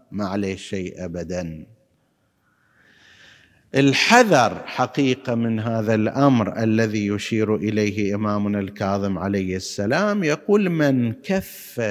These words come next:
نفسه عن أعراض الناس". هذه ما إلها حماية، هذه بخلاف البيوت، بيوت ما تقدر تدخلها إلا من بابها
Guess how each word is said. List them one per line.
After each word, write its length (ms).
نفسه 1120
عن 360
أعراض 840
الناس". 760
هذه 220
ما 260
إلها 200
حماية، 760
هذه 680
بخلاف 600
البيوت، 680
بيوت 340
ما 120
تقدر 380
تدخلها 680
إلا 400
من 200
بابها 680